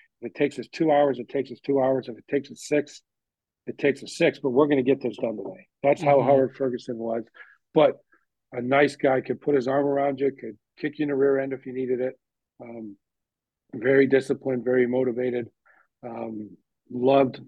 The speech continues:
Speaker 1: loved the guys on the team. I mean, it was, loved guys on the team. Um, you know, and, and we all had an enormous respect for him. Um, believed in what he was doing, believed in the plan. So that, you know, was,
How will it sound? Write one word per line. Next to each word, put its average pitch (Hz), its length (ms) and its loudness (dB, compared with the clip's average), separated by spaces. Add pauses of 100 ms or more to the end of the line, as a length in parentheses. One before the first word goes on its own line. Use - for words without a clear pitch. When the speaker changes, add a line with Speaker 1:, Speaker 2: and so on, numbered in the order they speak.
Speaker 1:
loved 135 480 0
the 139 80 -2
guys 127 280 0
on 123 100 -8
the 113 140 -12
team. 110 360 -12
I 120 40 -14
mean, 113 300 -6
it - 60 -14
was, 117 160 -8 (1040)
loved 135 320 2
guys 117 260 0
on 110 100 -10
the 101 60 -14
team. 107 320 -12 (300)
Um, 113 340 -16 (520)
you 139 100 -4
know, 113 140 -4
and, 120 200 -6
and 113 260 -12 (220)
we 143 220 6
all 131 240 6
had 131 140 0
an 120 140 -6
enormous 127 500 -6
respect 120 420 -10
for 120 220 -8
him. 120 160 -12 (1500)
Um, 110 280 -8
believed 120 360 4
in 117 80 0
what 120 140 0
he 117 60 2
was 110 140 -2
doing, 123 400 0 (380)
believed 120 460 2
in 107 340 -6
the - 100 -20
plan. 123 460 0 (360)
So 113 420 -4
that, 127 220 0 (280)
you 151 140 2
know, 123 80 2
was, 120 180 0